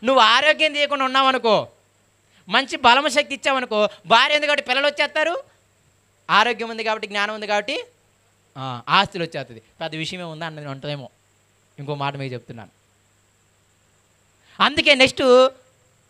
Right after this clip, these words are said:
ఆవిడని ముట్టింది. అర్థమవుతుందా? నేను ఈ మాట ఎందుకు చెప్పానంటే, ఎగ్జ-, ఆ, దీన్ని చెప్పడానికి కూడా కారణం ఉంది. రెండవ శోధన ఎక్కడొచ్చిందంటే ఆరోగ్యంతో పాలులేదు. చివరికి ఎవరి దగ్గర వచ్చింది తెలుసా? భార్య దగ్గర కూడా వచ్చింది. భార్య కూడా వచ్చి ఏమైంది?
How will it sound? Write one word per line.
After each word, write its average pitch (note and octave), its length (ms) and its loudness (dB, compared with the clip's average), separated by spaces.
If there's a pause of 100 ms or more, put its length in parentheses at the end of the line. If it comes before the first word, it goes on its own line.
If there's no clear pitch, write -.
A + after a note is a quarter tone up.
(240)
ఆవిడని G3+ 380 4
ముట్టింది. C#3+ 400 -12 (520)
అర్థమవుతుందా? F#3 520 -6
నేను G3+ 160 -2
ఈ - 20 0
మాట F#3 260 0
ఎందుకు A3+ 240 -4
చెప్పానంటే, A3 440 -4
ఎగ్జ-, F3 320 -4
ఆ, D3 360 -4 (320)
దీన్ని A3 280 -2
చెప్పడానికి C4+ 320 0
కూడా D4+ 120 6
కారణం D4 320 0
ఉంది. B3+ 260 -4 (280)
రెండవ C#4+ 440 4
శోధన D4+ 300 2
ఎక్కడొచ్చిందంటే D4 600 0
ఆరోగ్యంతో D4 480 2
పాలులేదు. C#4+ 540 0 (260)
చివరికి C#4 480 0 (480)
ఎవరి G3 220 2
దగ్గర B3 180 -2
వచ్చింది A#3 220 -6
తెలుసా? A#3 160 -2
భార్య G3 340 2
దగ్గర A3+ 200 -4
కూడా A3 200 -2
వచ్చింది. G3+ 220 -12
భార్య F#3 260 2
కూడా A3+ 140 -4
వచ్చి A3+ 160 -6
ఏమైంది? A#3 420 -6